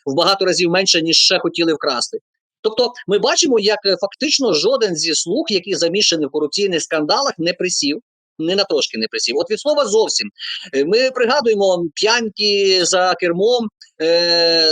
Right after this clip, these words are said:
"Слуг народу", ми пригадуємо викинуті гроші через паркан "Слуг народу". Ми багато що можемо говорити сьогодні про так званих, як казав Зеленський: "Якщо в мене з'явиться хоч один свій Свинарчук, то я піду". Ну, вже вибачте, ну, вже таких Свинарчуків, як в Зеленського, то вже треба ще пошукати, бо таких не, не було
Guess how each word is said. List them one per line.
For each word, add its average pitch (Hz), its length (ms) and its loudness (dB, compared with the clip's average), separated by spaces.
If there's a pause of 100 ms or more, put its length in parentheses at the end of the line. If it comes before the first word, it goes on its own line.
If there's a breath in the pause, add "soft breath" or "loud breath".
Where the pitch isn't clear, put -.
"Слуг 190 340 -2
народу", 170 360 0
ми 160 220 0
пригадуємо 160 600 0
викинуті 151 440 -2
гроші 151 300 0
через 139 280 -2
паркан 190 400 -2
"Слуг 175 280 -6
народу". 160 380 -2 (280 loud breath)
Ми 208 200 2
багато 208 340 0
що 214 140 4
можемо 196 360 0
говорити 175 380 -2
сьогодні 226 420 0
про 185 260 0 (220)
так 165 140 -4
званих, 196 300 0 (600)
як 160 120 -2
казав 170 240 0
Зеленський: 180 400 0 (180 loud breath)
"Якщо 156 220 2
в 202 40 2
мене 208 160 0
з'явиться 202 420 0
хоч 180 160 -4
один 185 180 0
свій 185 220 -4
Свинарчук, 175 520 -2
то 165 60 -2
я 175 140 0
піду". 131 340 -6 (280 soft breath)
Ну, 180 120 0
вже 220 160 0
вибачте, 226 440 0
ну, 180 100 -4
вже - 140 0
таких 220 280 -6
Свинарчуків, 196 520 -6
як 196 80 0
в 135 40 -6
Зеленського, 170 400 -2
то 180 100 -2
вже 151 120 -2
треба 165 240 -4
ще 175 120 0
пошукати, 214 500 -4
бо 220 100 -10
таких - 280 -12
не, 151 180 0
не 151 100 0
було 165 300 0